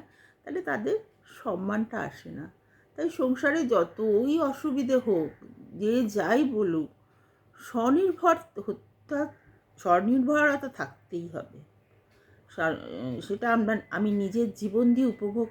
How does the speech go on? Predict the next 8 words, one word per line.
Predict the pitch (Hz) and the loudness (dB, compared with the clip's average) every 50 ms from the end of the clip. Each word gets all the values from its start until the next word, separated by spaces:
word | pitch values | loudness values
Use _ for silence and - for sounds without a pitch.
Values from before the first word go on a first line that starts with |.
| - _ | -6 _
করে, | 226 214 202 - - - - 165 165 160 156 220 | -4 -4 -4 -4 -6 -12 -12 -12 -12 -10 2 4
ভোগ | 220 233 233 - - | 4 4 4 2 -4
করেছি | - 262 262 247 247 - 254 | -2 0 0 0 0 -4 -6
বলে | 214 214 202 214 208 | -2 0 2 2 2
বলছি, | 190 170 175 165 170 165 - - - - 311 - - _ _ - - - _ _ - | 0 0 0 -2 -2 -2 -6 -10 -6 -6 -6 -6 -8 _ _ -20 -20 -20 _ _ -16
স্বনির্ভর | - - - 262 262 269 269 302 320 311 320 320 339 339 330 262 - - | -16 -2 0 4 4 6 6 6 6 4 4 4 4 2 2 2 -2 -6
হতেই | - 220 214 - - 233 226 202 | -6 -6 -4 -2 -2 -2 -2 -2
হবে। | 175 165 160 - - - | -4 -4 -10 -10 -12 -16